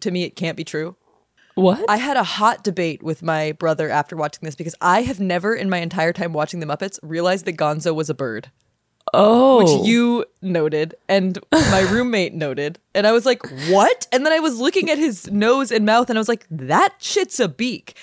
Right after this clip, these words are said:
Speaker 1: And he has feathers on his
Speaker 2: Yeah.
Speaker 1: head."
Speaker 2: Mm.
Speaker 1: But anyway, none of us wanna believe it. Also, there's a movie later that tells us where he comes from. But, um,
Speaker 2: Is it an egg?
Speaker 1: I don't remember.
Speaker 2: An egg laid by a,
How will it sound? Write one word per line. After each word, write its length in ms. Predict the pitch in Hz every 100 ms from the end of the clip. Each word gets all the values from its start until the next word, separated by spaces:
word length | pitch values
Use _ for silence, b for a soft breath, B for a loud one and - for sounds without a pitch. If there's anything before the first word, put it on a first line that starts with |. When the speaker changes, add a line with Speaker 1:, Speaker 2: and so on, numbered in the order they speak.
| B
Speaker 1:
And 80 | 349
he 80 |
has 140 | 311 -
feathers 340 | 320 330 302
on 80 | 170
his 100 | 165
Speaker 2:
Yeah. 120 | 151
Speaker 1:
head." 240 | 208 170 151 _ _ _ _ _ _ _ _
Speaker 2:
Mm. 280 | 180 180 175
Speaker 1:
But 80 | 160
anyway, 260 | 147 160
none 160 | 165 196
of 60 | 202
us 100 | 202
wanna 160 | 180
believe 220 | 160 156
it. 60 | -
Also, 200 | 208 233
there's 200 | 233 202
a 20 |
movie 320 | 190 185 170 156
later 460 | 151 139 131 - _ _ -
that 380 | 170 151 _ -
tells 260 | 170 165
us 160 | 147 -
where 140 | 147
he 100 | 147
comes 320 | 156 160 135
from. 280 | - 110 120 _ _ _ B B B -
But, 320 | 185 143 _ _ _ -
um, 260 | 180 180 196
Speaker 2:
Is 160 | 170
it 100 | 170
an 140 | 151 139
egg? 400 | 147 160 233 - _ _ _ _ _ _ _ -
Speaker 1:
I 40 |
don't 120 | 240 330
remember. 420 | 330 285 170 156 _ _ -
Speaker 2:
An 120 | 165
egg 240 | 156 160 160
laid 280 | 147 160 170
by 100 | 151
a, 200 | 151